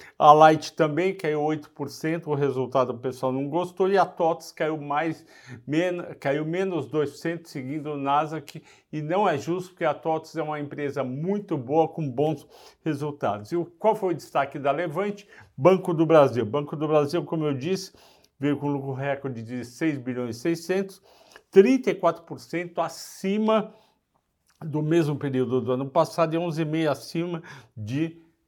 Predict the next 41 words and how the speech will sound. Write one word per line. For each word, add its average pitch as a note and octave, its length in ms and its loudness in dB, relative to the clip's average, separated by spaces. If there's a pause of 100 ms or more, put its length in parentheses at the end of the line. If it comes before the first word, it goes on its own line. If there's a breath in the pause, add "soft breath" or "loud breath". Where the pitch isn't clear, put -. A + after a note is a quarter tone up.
(520)
quarto D3+ 280 4
trimestre. C3+ 680 -4
O E3+ 160 -2
consenso D3 540 -2
era C3 180 2
cinco C#3 380 -8
ponto C3 340 -4
três, F3 280 -2
portanto, D3 600 -4 (360 loud breath)
surpreendeu C#3+ 640 2
positivamente D3 1000 0
e - 20 -4
conseguiu F3 560 -4
um D#3+ 180 0
roi E3 220 4
muito F3 340 -6
bom, A#2 280 -4
dezessete D3+ 720 -4
ponto D3+ 360 -8
três C#3 420 0 (440 loud breath)
por D#3+ 140 0
cento. A2 400 -4
E E3 60 -2
por F#3+ 300 -2
que G#3+ 340 -4 (260 loud breath)
que - 80 -14
o F3 40 -4
lucro E3+ 320 -2
foi D#3 240 0
tão D#3+ 300 4
bem? A2 300 -2 (960 soft breath)
Aumento D#3+ 420 0
de D3 160 -4
três F3 300 -4
ponto D#3 280 -8
seis D3 200 -4
por C#3 160 -6
cento C#3+ 340 -4
na C3+ 140 0
margem B2+ 360 0
bruta, F#3 580 0